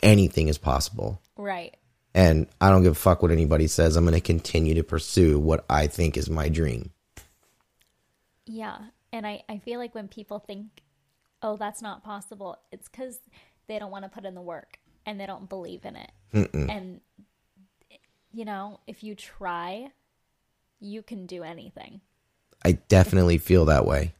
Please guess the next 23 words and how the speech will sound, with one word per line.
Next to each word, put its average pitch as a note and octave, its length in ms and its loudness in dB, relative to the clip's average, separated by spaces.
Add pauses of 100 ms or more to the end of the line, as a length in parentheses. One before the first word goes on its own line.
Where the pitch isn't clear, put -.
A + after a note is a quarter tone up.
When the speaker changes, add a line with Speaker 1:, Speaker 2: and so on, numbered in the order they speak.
(640)
Speaker 1:
And G2 160 8
the F#2 40 10
more G2+ 280 10
and G2 80 8
more F#2 200 6
I F#2 40 6
watch F2+ 340 4
these F#2 200 4
videos F2 520 6
about F2 280 4
people E2+ 300 0
who've E2 220 0
come F2 220 0
up E2+ 180 0
and E2+ 140 2
made E2+ 180 4
it - 160 -2
big E2+ 320 4
or F2 60 4
did D#2+ 260 2
whatever E2+ 300 2
they E2 140 4
did, E2 360 4